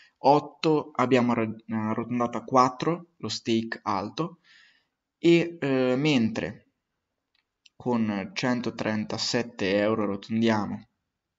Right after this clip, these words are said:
eh, diviso cento per quattro,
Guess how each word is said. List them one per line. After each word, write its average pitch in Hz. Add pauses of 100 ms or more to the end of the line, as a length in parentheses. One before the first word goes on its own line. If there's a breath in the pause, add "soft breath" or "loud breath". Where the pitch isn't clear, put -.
(2000 soft breath)
eh, 101
diviso 117
cento 120 (2500)
per 107
quattro, -